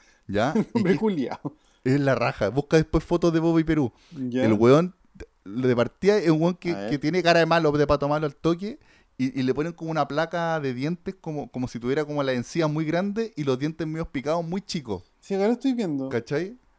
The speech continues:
Speaker 1: Y acá rato se ríe y tú, ¿cachai? Que es medio bien turbio el weón. Y puta, un weón bien malo, weón. Como que al principio se hace como el buena onda, se junta a tomarse un trago con los weones.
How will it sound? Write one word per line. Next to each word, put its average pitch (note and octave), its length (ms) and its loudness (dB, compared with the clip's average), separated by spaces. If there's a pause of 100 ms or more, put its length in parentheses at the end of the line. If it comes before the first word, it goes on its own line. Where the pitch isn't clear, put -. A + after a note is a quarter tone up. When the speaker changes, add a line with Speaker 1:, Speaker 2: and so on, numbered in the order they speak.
(680)
Speaker 1:
Y B2 100 2
acá C#3 180 4
rato F3+ 180 2
se E3+ 140 -2
ríe G3 200 0
y F#3 40 -2
tú, E3+ 120 0
¿cachai? E3+ 260 -4
Que F#3+ 120 -6
es F3 60 -4
medio F#3 200 2
bien E3+ 420 -4
turbio B2+ 340 0
el G#2 80 -2
weón. F#2 340 -6 (760)
Y A2 400 0
puta, C3 320 -4
un A#2+ 100 0
weón C3 220 2
bien D3 160 2
malo, C#3+ 420 -2
weón. G2 280 0
Como G#2+ 260 -4
que G2 680 -2 (360)
al - 160 -4
principio C#3+ 340 -2
se C#3+ 120 -4
hace C#3+ 160 -4
como C#3 180 0
el B2 60 2
buena A#2 280 -2
onda, D#3+ 480 -4
se - 140 -10
junta C3 300 -4
a - 20 -4
tomarse B2+ 320 -4
un A#2+ 80 -8
trago B2+ 320 -4
con C#3 140 -6
los C3+ 100 -2
weones. C#3+ 540 -4